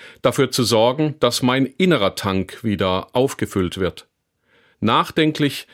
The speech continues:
macht mich der Vergleich mit dem Rasenmäher schon. Bei dem ist klar, er springt nicht an, wenn der Tank leer ist. Und ich,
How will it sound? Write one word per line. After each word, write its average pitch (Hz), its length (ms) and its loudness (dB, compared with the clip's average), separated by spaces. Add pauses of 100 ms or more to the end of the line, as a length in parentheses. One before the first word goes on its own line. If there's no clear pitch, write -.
(120)
macht 127 260 -2
mich 127 200 0
der 123 100 2
Vergleich 107 500 0
mit - 180 -4
dem 135 120 2
Rasenmäher 110 680 0
schon. 85 420 -2 (420)
Bei 82 160 -2
dem 113 420 0
ist 151 260 -2
klar, 139 380 0 (380)
er 120 220 2
springt 160 500 -2
nicht - 480 0
an, 87 400 -2
wenn 92 160 -2
der 90 160 0
Tank 90 420 -4 (100)
leer 95 360 0
ist. - 340 -6 (460)
Und 104 140 -2
ich, - 280 0